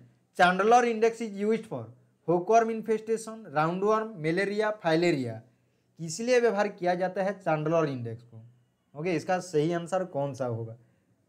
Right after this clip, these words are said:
ओके, what would be the right answer? तो यहाँ पर आप सभी को याद रखना है, everyone has to remember। ओके, everyone has to remember that answer with the E option। ओके, हुकवर्म की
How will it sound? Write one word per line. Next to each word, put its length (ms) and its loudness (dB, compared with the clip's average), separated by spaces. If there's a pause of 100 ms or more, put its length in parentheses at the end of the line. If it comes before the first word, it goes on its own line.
(220)
ओके, 320 2
what 260 0
would 140 0
be 80 0
the 120 2
right 340 0
answer? 360 -10 (2250)
तो 60 4
यहाँ 360 6 (100)
पर 100 4
आप 120 6
सभी 280 -2
को 180 0
याद 380 4
रखना 380 0
है, 200 0 (480)
everyone 880 0
has 240 -10
to 100 -14
remember। 520 -6 (880)
ओके, 240 2 (100)
everyone 600 0
has 200 -4
to 160 -4
remember 480 -2 (280)
that 180 -2
answer 400 -4
with 80 -8
the 100 -6
E 380 -4
option। 340 -10 (840)
ओके, 180 4 (120)
हुकवर्म 480 4
की 200 -16